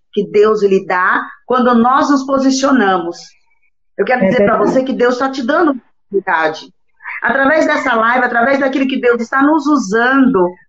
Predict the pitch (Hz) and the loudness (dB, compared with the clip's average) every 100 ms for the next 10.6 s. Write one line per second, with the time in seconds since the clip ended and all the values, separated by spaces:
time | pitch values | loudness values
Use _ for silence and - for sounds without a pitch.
0 | - 240 233 233 320 339 277 - - 311 | -4 0 0 0 0 0 0 -4 0 2
1 | 311 - 247 233 233 240 240 302 269 - | 2 0 -4 -2 0 0 0 0 -2 0
2 | 277 294 226 208 190 180 175 - - - | 0 2 2 2 2 0 -2 -6 -10 -2
3 | 247 254 240 240 240 247 214 240 233 233 | 0 2 0 0 -2 -2 0 0 2 2
4 | 226 302 - 302 269 277 269 196 180 165 | 4 2 0 0 2 2 2 0 0 -2
5 | - 165 _ _ 220 220 349 381 330 - | -4 -12 _ _ -4 0 0 0 0 0
6 | 277 196 185 233 180 185 175 185 233 - | 2 2 2 2 0 2 0 0 -4 -12
7 | - 214 233 240 240 262 233 - 285 339 | -6 -2 -2 0 0 0 -2 -2 -2 -2
8 | 220 185 165 - - 208 226 262 269 269 | 0 -2 -2 -6 -4 -2 0 0 0 0
9 | 339 - 262 277 330 302 247 247 233 226 | -2 -2 -2 0 0 0 -2 -2 -2 -2
10 | 208 202 269 311 294 226 | 0 0 0 0 0 -4